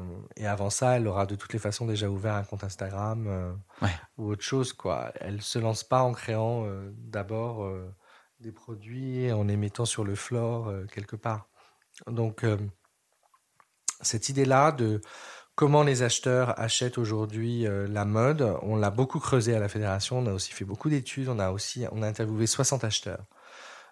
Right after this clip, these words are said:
Speaker 1: euh, français et internationaux pour savoir, bah, comment est-ce qu'ils détectent les nouvelles marques, euh, qu'est-ce qu'ils attendent d'une marque aujourd'hui, euh,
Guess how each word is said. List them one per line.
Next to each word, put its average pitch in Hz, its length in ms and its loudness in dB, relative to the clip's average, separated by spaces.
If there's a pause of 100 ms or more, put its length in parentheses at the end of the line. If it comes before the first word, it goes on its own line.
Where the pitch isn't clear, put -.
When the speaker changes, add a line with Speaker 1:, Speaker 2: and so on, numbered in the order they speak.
(160)
Speaker 1:
euh, 107 140 -2
français - 380 0
et - 20 2
internationaux 110 640 0
pour 117 180 -6
savoir, 110 320 0
bah, 95 300 2
comment 123 200 2
est-ce 113 120 0
qu'ils 107 100 -8
détectent 104 400 -6
les 101 140 -6
nouvelles 95 320 -4
marques, 95 680 -2
euh, 85 200 -4 (580)
qu'est-ce - 160 -2
qu'ils - 160 -2
attendent 101 240 -2
d'une 95 140 -6
marque 92 240 -8
aujourd'hui, 90 840 -6
euh, 76 220 -8